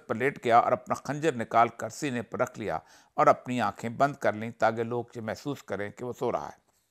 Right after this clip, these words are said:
वो बहुत देर तक ऐसे ही लेटा रहा, फिर उठा और दरबार से मुखातब होकर बोला, "ए आले तैमूर,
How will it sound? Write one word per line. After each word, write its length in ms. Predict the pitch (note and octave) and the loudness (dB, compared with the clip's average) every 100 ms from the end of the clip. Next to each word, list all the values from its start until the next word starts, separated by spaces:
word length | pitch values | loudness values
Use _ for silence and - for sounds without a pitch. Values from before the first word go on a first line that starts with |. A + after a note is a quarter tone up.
| _ _ _ _ - - - _ _ _ - | _ _ _ _ -20 -20 -20 _ _ _ 2
वो 80 | |
बहुत 220 | G#3+ A3+ G3 | 8 10 10
देर 300 | G3+ A#3+ A#3 | 12 10 10
तक 100 | G#3+ | 6
ऐसे 220 | F3 E3+ G#3+ | 6 6 6
ही 80 | |
लेटा 260 | D3+ B2 F#3 | 6 6 10
रहा, 280 | D3+ A#2 D3 | 12 12 12
फिर 160 | D3 | 10
उठा 280 | B2 - D#3+ | -4 6 10
और 100 | A#2 | 10
दरबार 360 | G#2+ G#2+ G#2+ B2+ | 8 2 8 8
से 160 | C3 | 6
मुखातब 480 | B2 G#2+ G#2 - C3 | -8 0 0 0 -4
होकर 220 | A2+ G#2+ | -4 -2
बोला, 400 | G#2 A2+ A2+ F#2 - - | -2 -2 0 0 -2 6
"ए 160 | C3 C#3 | 6 8
आले 320 | A2 A#2+ B2+ | 6 4 4
तैमूर, 600 | - G2+ G#2+ A#2 G#2+ | 0 -2 0 -4 -6